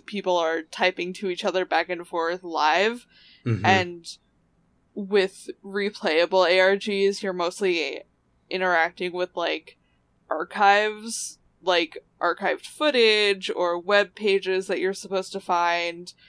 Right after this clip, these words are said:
Speaker 1: and there's no real, like, way to interact with the characters or change the narrative, I guess.
Speaker 2: Right. Yeah, I, yeah, I agree with you. Personally, I prefer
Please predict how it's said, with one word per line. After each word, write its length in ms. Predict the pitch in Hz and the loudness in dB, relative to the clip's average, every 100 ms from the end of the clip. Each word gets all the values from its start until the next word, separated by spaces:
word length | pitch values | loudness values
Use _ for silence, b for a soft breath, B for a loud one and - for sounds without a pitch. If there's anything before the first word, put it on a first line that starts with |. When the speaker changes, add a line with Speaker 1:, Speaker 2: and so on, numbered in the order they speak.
| b - | b -6
Speaker 1:
and 160 | 185 185 | -2 0
there's 300 | 180 185 185 | 0 -2 -2
no 240 | 180 175 | 0 0
real, 420 | 170 170 170 165 | -4 -2 -2 -2
like, 500 | 156 139 147 - - _ _ _ _ _ _ _ _ _ | -2 -2 -4 -8 -20 _ _ _ _ _ _ _ _ _
way 460 | 214 180 175 180 190 | -6 0 2 4 2
to 180 | 214 - | -2 -6
interact 760 | 185 185 190 165 147 175 - - | -6 -4 -2 2 2 0 -8 -8
with 160 | 180 - | -8 -6
the 100 | 180 | -8
characters 960 | - 196 165 175 - 196 190 185 196 - | -6 -4 -2 -2 -4 -2 0 0 -2 -6
or 460 | - 175 160 165 160 - | -6 -4 -4 -6 -10 -10
change 640 | - 175 170 170 180 - | -4 -4 -4 -8 -14 -10
the 100 | 170 | -8
narrative, 640 | 156 135 180 202 240 269 | -4 -4 -2 0 0 0
I 140 | 277 294 | -2 -2
guess. 540 | 311 330 320 - - _ - | -2 -2 -6 -14 -18 _ -8
Speaker 2:
Right. 460 | 101 98 87 - _ _ _ _ _ _ _ _ _ _ _ _ | -2 0 0 -4 _ _ _ _ _ _ _ _ _ _ _ _
Yeah, 260 | 113 113 110 - | 2 4 2 0
I, 220 | 113 113 | 0 4
yeah, 240 | 131 127 104 | 6 6 4
I 80 | 117 | 2
agree 220 | 117 120 | 2 4
with 180 | 113 104 | 2 2
you. 200 | 98 87 - B B B B _ | -2 -4 -8 B B B B _
Personally, 720 | 147 170 170 139 120 113 104 _ - | 6 6 4 2 4 2 0 _ 2
I 120 | 117 | 2
prefer 640 | 117 117 - 110 113 110 | 4 2 6 10 10 8